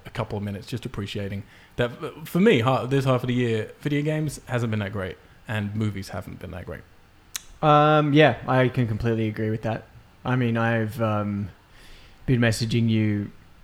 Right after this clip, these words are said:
Speaker 2: a lot this last week saying, "Give me game ideas. I need to play something," because there's just nothing that's kind of,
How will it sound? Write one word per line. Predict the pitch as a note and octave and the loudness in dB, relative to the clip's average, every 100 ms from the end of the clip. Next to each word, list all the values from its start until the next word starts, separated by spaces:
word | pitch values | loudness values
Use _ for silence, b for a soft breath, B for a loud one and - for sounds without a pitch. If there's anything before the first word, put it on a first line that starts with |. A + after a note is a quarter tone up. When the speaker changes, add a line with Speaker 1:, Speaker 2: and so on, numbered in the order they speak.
| - - - | -20 -12 -2
Speaker 2:
a | |
lot | A#2+ A2 - | 2 2 0
this | A#2 - | -6 -4
last | A2+ G#2 - | -4 -4 -4
week | A2+ G#2+ - - - - | -4 -4 -10 -20 -20 -16
saying, | - G#2+ G#2 A2 - - | -6 -4 -2 -6 -8 2
"Give | G4 | 2
me | F4+ | 4
game | F4+ D4+ G#4+ | 4 4 6
ideas. | E4+ C#4+ F#4+ F4 F4+ D#4 - | 4 6 4 4 2 2 0
I | A#3+ | 2
need | G#4 | 2
to | G#4 | 2
play | G#4 G#4 G4 | 2 6 6
something," | G4+ G4+ G4+ F4+ B3 E3+ F#3+ | 6 2 2 2 0 -4 -10
because | E3+ C#3+ C#3 B2+ | -6 0 0 0
there's | A#2+ B2 | -4 -2
just | B2+ - - - - | -2 -4 -6 -10 -4
nothing | C3 B2+ A#2+ | -2 0 0
that's | A2+ | 0
kind | - A#2 | -2 0
of, | A2 | 0